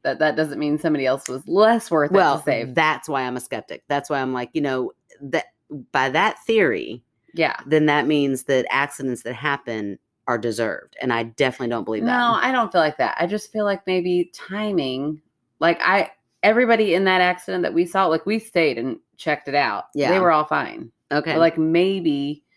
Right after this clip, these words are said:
Speaker 1: I mean, his car was a lot smaller and a lot
Speaker 2: Mm-hmm,
Speaker 1: more
Speaker 2: mm-hmm.
Speaker 1: rickety.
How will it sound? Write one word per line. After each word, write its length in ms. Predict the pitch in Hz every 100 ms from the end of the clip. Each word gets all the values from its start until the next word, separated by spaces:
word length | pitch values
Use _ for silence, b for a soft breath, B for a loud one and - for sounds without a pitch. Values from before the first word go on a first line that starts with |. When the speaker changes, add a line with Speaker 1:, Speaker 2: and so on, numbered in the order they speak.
| _ _ _ 170
Speaker 1:
I 40 |
mean, 160 | 170 160
his 260 | 156 190
car 240 | - 170 160
was 120 | 160
a 60 | 156
lot 300 | 151 160 -
smaller 520 | - 170 160 131 123
and 140 | 131
a 60 | 135
lot 260 | 139 143
Speaker 2:
Mm-hmm, 300 | 139 143 131 131
Speaker 1:
more 220 | 160 165
Speaker 2:
mm-hmm. 100 | 135
Speaker 1:
rickety. 560 | 190 160 131 117 123